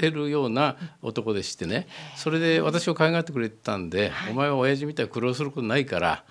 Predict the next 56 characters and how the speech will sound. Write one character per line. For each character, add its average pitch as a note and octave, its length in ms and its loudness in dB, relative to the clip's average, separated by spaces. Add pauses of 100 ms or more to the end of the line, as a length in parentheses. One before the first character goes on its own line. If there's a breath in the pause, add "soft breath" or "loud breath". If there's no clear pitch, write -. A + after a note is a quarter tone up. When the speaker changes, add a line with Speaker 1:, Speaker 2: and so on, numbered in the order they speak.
(380 loud breath)
Speaker 1:
俺 A#2+ 200 4
の B2+ 100 4
方 C3 160 2
の G2 80 2
会 G2+ 200 2
社」、 - 140 -2 (140)
ま D3 100 0
あ、 - 40 4
大 C#3 120 4
手 B2+ 120 2
に F#2+ 120 -2
い F2+ 60 -2
ま G#2 160 0
し - 60 -6
た F2 100 -4
ん C#2 160 -10
で、 E2+ 180 -4
Speaker 2:
え B3 200 2
え。 F3 160 -8 (100)
Speaker 1:
そ - 160 -8
れ F#3+ 100 -2
で F#3 560 2
私 F3+ 380 4
そ F#3 100 4
の F#3 100 4
つ F3+ 120 0
も F#3 80 4
り F3+ 80 4
で E3 60 -2
い D#3 40 -6
た D3 120 4
ん G2 80 0
で - 80 -8
す - 100 -12
よ。 F#3 80 -10
Speaker 2:
あ F#3+ 80 -14
あ。 A3 420 -18
Speaker 1:
そ - 160 -6
れ G#3 100 0
で、 A3 140 4
ま G3+ 120 4
あ、 - 40 0
「経 F3+ 180 4
済 B2+ 540 2
ど C#3 120 0
っ - 20 -2
か B2+ 120 0
出 A2+ 120 0
て B2+ 80 -2
く C#3+ 100 0
れ C#3+ 80 2
ば A2 80 4
い B2 120 2
い - 20 4
よ」 G#2 180 2
と - 160 -8